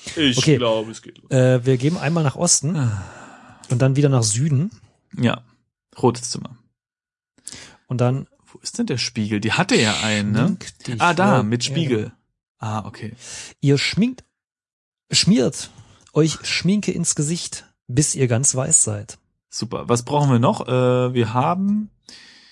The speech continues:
Speaker 1: einen
Speaker 2: Ich guck noch mal ins
Speaker 1: Apfel,
Speaker 2: Inventar.
Speaker 1: Töpfchen.
Speaker 2: Könntest du einen Apfel auf den Kopf legen?
Speaker 1: Ja, nee, das ist, äh, typisch
Speaker 2: Wahrscheinlich
Speaker 1: Gegner.
Speaker 2: müssen wir irgendwie dann noch mit Essen, äh, aufwarten.
Speaker 1: We-,
Speaker 2: Deshalb haben wir den
Speaker 1: werfen.
Speaker 2: Apfel, den,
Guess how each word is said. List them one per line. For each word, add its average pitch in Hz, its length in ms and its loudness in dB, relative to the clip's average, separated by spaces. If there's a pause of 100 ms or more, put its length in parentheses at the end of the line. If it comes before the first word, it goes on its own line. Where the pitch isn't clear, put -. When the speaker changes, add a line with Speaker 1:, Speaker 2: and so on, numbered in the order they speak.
(260)
Speaker 1:
einen 104 120 -4 (220)
Speaker 2:
Ich - 160 -4
guck 180 80 2
noch 175 240 4
mal 139 160 4
ins 123 80 2
Speaker 1:
Apfel, 147 100 0
Speaker 2:
Inventar. 117 380 0
Speaker 1:
Töpfchen. 156 380 -6
Speaker 2:
Könntest 135 220 0
du 131 40 0
einen 123 60 0
Apfel 156 180 0
auf 139 80 -2
den 131 60 -8
Kopf - 260 -6
legen? 196 340 -6 (200)
Speaker 1:
Ja, 123 280 6
nee, 135 140 4
das 127 160 4
ist, 180 200 -2
äh, 160 200 4
typisch 135 320 -2
Speaker 2:
Wahrscheinlich 135 440 4
Speaker 1:
Gegner. - 80 2
Speaker 2:
müssen 156 200 4
wir 139 100 4
irgendwie 143 340 0
dann 139 140 4
noch 131 140 -2
mit 131 160 0
Essen, 170 460 0
äh, 143 200 0
aufwarten. 151 1160 -2
Speaker 1:
We-, - 40 -6
Speaker 2:
Deshalb 117 240 4
haben 143 120 4
wir 139 60 6
den 127 120 4
Speaker 1:
werfen. 120 180 -2
Speaker 2:
Apfel, 180 300 -2
den, 131 760 -6